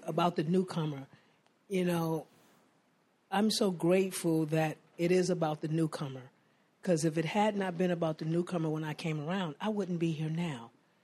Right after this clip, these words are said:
You know, um, strength is in numbers. You know, this program is definitely designed for me to make it, for me to live. And I'm grateful for that. You know, I'm grateful that here is where I found peace, serenity, joy,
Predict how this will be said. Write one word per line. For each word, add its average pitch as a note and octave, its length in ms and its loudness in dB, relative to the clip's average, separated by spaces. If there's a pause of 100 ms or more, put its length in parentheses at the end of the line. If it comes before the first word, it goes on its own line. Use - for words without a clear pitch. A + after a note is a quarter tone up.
(340)
You E3 200 0
know, D#3 360 -4
um, D3+ 360 -8 (400)
strength A3+ 360 0
is A3 140 2
in G#3 120 2
numbers. F#3 560 0 (560)
You F3 140 -8
know, E3 120 -2
this F#3+ 180 0
program G3 540 -2
is D3+ 100 -2
definitely F#3 500 -2
designed D#3 720 -4 (1200)
for - 180 -2
me F3 220 2
to D#3 140 -4
make E3 360 0
it, - 180 -14
for - 120 -10
me E3 140 2
to D#3 100 0
live. D3 540 -2
And F#3+ 120 -2
I'm G3 300 0
grateful F3+ 640 -2
for - 140 -8
that. C3+ 280 -10 (580)
You E3 140 0
know, D#3 200 0
I'm E3 180 -2
grateful F#3+ 500 2
that D3+ 220 2
here G3 440 2
is E3+ 140 0
where E3 240 0
I D3 80 -4
found D3 540 -6
peace, F3 540 -2
serenity, C#3+ 760 -2
joy, C#3+ 420 -2